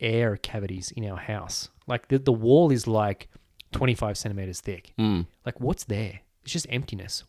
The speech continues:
Speaker 1: Why do
Speaker 2: Yeah.
Speaker 1: we need so much empty space?
Speaker 2: <laughs>
Speaker 1: Why aren't we doing something with the cavities in our wall?"
Speaker 2: Mm.
Speaker 1: And I, I look at it from a material point of view where
Speaker 2: As
Speaker 1: I'm
Speaker 2: in, like,
Speaker 1: like,
Speaker 2: storage space?
Speaker 1: we've, no, not even that. From a material point of view where I'm like,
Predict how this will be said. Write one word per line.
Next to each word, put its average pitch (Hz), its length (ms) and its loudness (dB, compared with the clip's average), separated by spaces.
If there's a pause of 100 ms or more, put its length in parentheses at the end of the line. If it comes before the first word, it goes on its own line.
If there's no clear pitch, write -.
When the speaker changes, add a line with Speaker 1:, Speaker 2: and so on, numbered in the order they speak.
Speaker 1:
Why - 100 4
do 185 60 6
Speaker 2:
Yeah. 208 40 2
Speaker 1:
we 190 80 2
need 127 320 2
so - 120 -4
much 104 180 -6
empty 107 240 -8
space? - 460 -6 (260)
Speaker 2:
<laughs> - 260 0
Speaker 1:
Why 120 140 6
aren't 185 120 4
we 165 80 6
doing 123 240 4
something 113 320 0
with 101 80 -2
the 104 60 -2
cavities 110 380 2
in 98 80 0
our 90 100 -2
wall?" 95 360 4 (200)
Speaker 2:
Mm. 98 320 8 (340)
Speaker 1:
And 165 120 4
I, 170 240 -4
I 160 100 8
look 160 240 10
at 160 60 10
it 180 100 2
from 156 140 6
a 135 40 6
material 156 520 12
point 123 240 4
of 104 60 0
view 113 160 4
where 120 80 6
Speaker 2:
As 117 80 8
Speaker 1:
I'm 117 40 8
Speaker 2:
in, 120 60 8
like, 123 80 8
Speaker 1:
like, 120 80 8
Speaker 2:
storage 117 340 8
space? - 280 4
Speaker 1:
we've, 160 180 8 (120)
no, 196 300 8
not 196 160 12
even 185 200 8
that. 147 340 8
From 156 140 6
a 156 60 12
material 165 480 10
point 143 220 6
of 123 60 2
view 139 120 6
where 143 80 8
I'm 131 120 6
like, 131 280 6